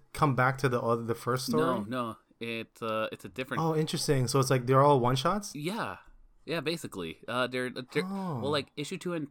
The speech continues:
Speaker 2: three are a self-contained story, and then I think issue four and
Speaker 1: Mm-hmm.
Speaker 2: five are another one. But, like, they're these short stories that take place within the city of Toronto. They're kinda like slices of life,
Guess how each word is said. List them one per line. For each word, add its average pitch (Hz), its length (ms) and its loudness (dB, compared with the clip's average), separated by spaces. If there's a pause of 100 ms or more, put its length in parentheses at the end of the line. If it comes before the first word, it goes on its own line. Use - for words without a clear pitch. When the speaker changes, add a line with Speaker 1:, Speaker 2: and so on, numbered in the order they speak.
(100)
Speaker 2:
three 123 580 -6
are 139 440 -4
a 139 520 -6 (100)
self-contained 139 640 -6
story, 165 480 -8 (480)
and 120 100 -6
then 120 200 -4
I 113 40 -6
think 113 360 -10
issue 120 240 -8
four 117 260 -6
and 104 100 -4
Speaker 1:
Mm-hmm. - 120 -6
Speaker 2:
five 113 420 0 (240)
are 107 140 -6
another 98 280 -10
one. 139 240 -4
But, - 120 -10
like, 113 160 -12
they're 117 180 -10
these 110 260 -16
short 135 280 -8
stories 127 380 -6
that 113 160 -10
take 117 180 -10
place 117 280 -8
within 107 280 -10
the 104 60 -8
city 104 260 -8
of 98 100 -12
Toronto. 117 480 -6
They're 95 160 -10
kinda 117 220 -6
like 101 180 -6
slices 104 460 -8
of 87 120 -16
life, 104 300 -6